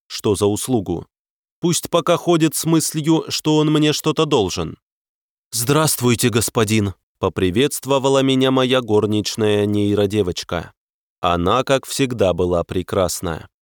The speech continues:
Чёрные шёлковые волосы, огромные пустые зелёные глаза без блеска, идеально выглаженная чёрно-белая форма. «Рада вашему возвращению. Пусть оно и произошло в пять часов утра.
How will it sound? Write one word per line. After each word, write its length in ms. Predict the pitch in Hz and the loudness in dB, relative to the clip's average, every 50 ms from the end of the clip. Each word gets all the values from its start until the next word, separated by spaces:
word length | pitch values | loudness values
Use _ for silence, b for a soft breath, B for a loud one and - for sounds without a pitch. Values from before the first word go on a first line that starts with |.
| _ _ | _ _
Чёрные 640 | - - - 110 123 131 135 120 131 131 131 131 131 | -12 -6 -2 2 2 2 2 2 2 2 2 2 2
шёлковые 680 | - - - 127 120 117 101 - 104 90 95 92 90 90 | 0 0 0 0 0 0 0 -2 -2 0 0 0 0 0
волосы, 720 | 82 92 107 113 117 113 107 - - 117 113 110 110 104 - _ _ _ _ | 0 2 2 2 2 2 0 0 -2 -2 -2 -2 -2 -4 -8 _ _ _ _
огромные 840 | - 90 87 85 98 90 98 107 120 123 127 123 123 127 127 127 120 | -2 -2 -2 -2 0 2 2 2 4 2 2 2 2 2 2 2 0
пустые 580 | - 131 131 - - - - 131 127 123 127 120 | 0 -2 -2 -2 -2 -2 0 0 2 2 2 0
зелёные 680 | 104 117 123 120 120 120 123 120 120 120 120 120 120 | 0 2 2 2 4 2 2 2 2 2 2 0 0
глаза 460 | 107 113 113 117 113 98 - 113 110 | 0 0 0 0 0 2 2 0 2
без 240 | 104 101 95 82 82 | 2 0 -2 -4 -4
блеска, 680 | 85 95 101 110 117 113 - - - 117 117 117 110 - _ _ _ _ _ - | -4 -2 0 0 0 -2 -2 -2 0 0 0 0 -2 -4 _ _ _ _ _ -4
идеально 720 | 98 95 92 85 87 95 92 98 107 110 113 113 113 113 | -2 -2 -2 0 0 2 2 4 4 2 2 2 2 0
выглаженная 880 | 104 92 104 117 110 107 113 113 110 98 117 113 113 113 113 113 110 104 | 0 0 -2 -2 -2 0 0 0 0 0 0 0 0 2 2 2 0 0
чёрно-белая 1000 | - - - 107 110 113 113 107 117 117 110 95 95 92 90 90 90 87 87 87 | -2 -2 0 2 2 2 2 2 0 0 0 2 0 0 2 2 2 0 0 -2
форма. 580 | - - 101 98 92 90 87 85 85 85 - - _ _ _ _ _ _ _ _ _ _ _ | -2 -2 -2 0 0 0 -2 -4 -4 -6 -8 -14 _ _ _ _ _ _ _ _ _ _ _
«Рада 440 | - 107 - 131 147 160 143 139 117 | -2 0 2 2 2 2 2 0 0
вашему 440 | 120 120 120 - - 127 123 127 117 | 0 0 0 0 0 2 2 2 2
возвращению. 960 | 123 120 - 104 127 127 117 - - - 113 101 95 92 87 85 82 80 - _ _ _ _ _ _ _ _ | 2 0 0 0 0 0 0 0 0 0 2 2 2 0 -2 -2 -4 -8 -12 _ _ _ _ _ _ _ _
Пусть 260 | - 196 170 - - | -2 -2 0 0 0
оно 220 | 175 165 165 160 | 2 2 4 4
и 80 | 160 156 | 4 4
произошло 640 | 139 156 156 151 147 131 - 147 131 - - 175 185 | 2 2 2 2 2 2 2 0 0 0 0 0 -2
в 100 | - - | 0 0
пять 220 | - 139 139 - | 0 0 0 0
часов 400 | - - 139 - - 107 - - | -2 -2 -2 -2 -2 -2 -2 -2
утра. 320 | 127 - - 104 87 82 | -4 -2 -2 -2 -4 -4